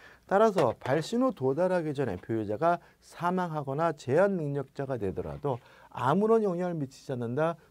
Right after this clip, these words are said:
도달하게 되면 정상적으로 효과가 생기거든요. 따라서 한번 의사표시가 도달하였다면 의사표시 발신 후 표의자가 사망하더라도 의사표시 효력에는 아무런 영향을 미치지 않는다. 오,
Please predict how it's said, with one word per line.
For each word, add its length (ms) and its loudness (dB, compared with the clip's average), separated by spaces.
도달하게 600 2
되면 320 -2
정상적으로 840 -4
효과가 440 -4
생기거든요. 800 -4
따라서 360 2
한번 360 -4
의사표시가 1120 4
도달하였다면 1040 -2
의사표시 880 2
발신 460 -4
후 120 -2
표의자가 640 -2
사망하더라도 1120 0
의사표시 800 0
효력에는 440 0
아무런 460 -4
영향을 320 -2
미치지 300 -10
않는다. 380 -6
오, 280 -2